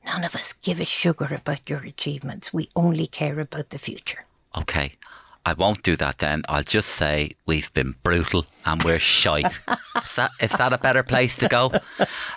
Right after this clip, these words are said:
Speaker 2: So I'll say that I have it written down here. We are shite, we're brutal, vote Sinn Féin. Um, I'm a very mild-mannered person, but I was brought up close to Ballymun.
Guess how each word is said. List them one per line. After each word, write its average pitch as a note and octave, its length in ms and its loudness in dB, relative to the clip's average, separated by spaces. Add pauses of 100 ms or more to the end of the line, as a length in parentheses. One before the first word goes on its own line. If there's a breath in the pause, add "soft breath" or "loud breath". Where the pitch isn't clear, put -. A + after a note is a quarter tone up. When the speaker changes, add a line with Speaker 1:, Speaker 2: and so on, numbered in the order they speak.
Speaker 2:
So G#2 160 4
I'll G#2 140 6
say A2+ 200 4
that G#2 100 2
I G#2+ 120 4
have A2+ 160 2
it G#2+ 120 0
written A2+ 220 4
down G2+ 240 2
here. A2 260 2 (160)
We B2+ 440 2
are F2+ 400 2
shite, D#3+ 540 2 (260)
we're F#2+ 120 2
brutal, B2 540 2 (100)
vote A#2+ 340 2
Sinn G#2 280 2
Féin. D#2 340 -4 (680 loud breath)
Um, F#2+ 500 2 (400 loud breath)
I'm A2+ 160 4
a A#2 40 4
very D3 220 6
mild-mannered C3 680 4
person, C3+ 440 0 (1300 loud breath)
but B2 420 0 (280)
I A2 200 6
was A#2+ 320 6
brought A#2+ 240 4
up A#2+ 160 0 (160)
close G#2+ 280 2
to - 120 -6
Ballymun. F#2+ 460 4